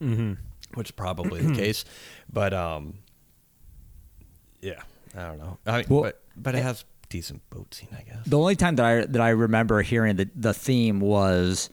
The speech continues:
Speaker 3: um, when the C I A agent, agent who was assisting him, what was her name?
Speaker 1: Rosie.
Speaker 3: Rosie.
Speaker 2: Yeah.
Speaker 3: Was when Rosie was creeping into the hotel room, and the theme starts, and I'm like, "Okay, something cool's about to happen here," and then it just didn't.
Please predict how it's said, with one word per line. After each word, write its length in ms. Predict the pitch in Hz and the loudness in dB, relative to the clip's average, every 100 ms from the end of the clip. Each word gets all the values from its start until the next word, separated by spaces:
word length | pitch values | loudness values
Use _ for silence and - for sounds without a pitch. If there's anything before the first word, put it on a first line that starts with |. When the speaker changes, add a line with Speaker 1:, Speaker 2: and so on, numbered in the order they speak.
| - _ _ - | -16 _ _ -8
Speaker 3:
um, 540 | 98 95 80 78 76 - - - | -4 -2 -4 -6 -10 -16 -18 -8
when 600 | 120 117 107 98 98 85 - _ _ _ _ - - - | -2 0 0 0 -4 -6 -14 _ _ _ _ -20 -20 -8
the 80 | 120 | -6
C 180 | - 147 | 0 2
I 100 | 135 | 2
A 40 | |
agent, 520 | 127 113 101 107 104 - 123 | 4 2 2 0 0 -4 -2
agent 300 | 117 110 107 | 0 0 0
who 60 | |
was 120 | 117 98 | 0 0
assisting 380 | - 113 113 | -2 -4 -2
him, 220 | 104 104 85 | -2 -2 -2
what 100 | 113 | -2
was 140 | 101 | -2
her 80 | 107 | -2
name? 260 | 101 101 92 - _ _ - _ _ _ | 0 -2 -4 -10 _ _ -20 _ _ _
Speaker 1:
Rosie. 400 | 123 131 110 95 - | 0 2 2 0 2
Speaker 3:
Rosie. 400 | 127 120 110 104 | 2 2 2 2
Speaker 2:
Yeah. 280 | 98 87 _ _ | 0 -2 _ _
Speaker 3:
Was 160 | 120 110 | -2 0
when 140 | 135 | 2
Rosie 360 | 123 135 120 127 | 4 4 4 2
was 280 | 110 101 - | 2 0 -2
creeping 460 | - 151 131 127 | -2 0 2 2
into 180 | 117 110 | 2 2
the 60 | 101 | 2
hotel 400 | 110 - 123 110 | 2 2 2 2
room, 380 | 101 95 92 - - _ - | 2 2 0 -4 -14 _ 0
and 100 | 113 | 0
the 60 | |
theme 300 | 110 131 127 | 2 2 2
starts, 400 | 104 127 117 101 | 0 0 0 0
and 40 | 107 | 0
I'm 60 | |
like, 160 | 101 101 | 0 0
"Okay, 300 | 110 107 90 | 0 0 0
something 340 | - 120 107 | 0 0 0
cool's 240 | 98 110 90 | 0 0 0
about 220 | 90 80 | -2 -2
to 60 | 87 | -2
happen 240 | 85 87 | -2 -2
here," 340 | 90 82 85 95 | -4 -4 -4 -6
and 180 | 92 90 | -4 -2
then 120 | 90 | -2
it 100 | 85 | -4
just 400 | 90 82 - 98 | -6 -6 -6 -8
didn't. 340 | 95 78 67 | -6 -6 -8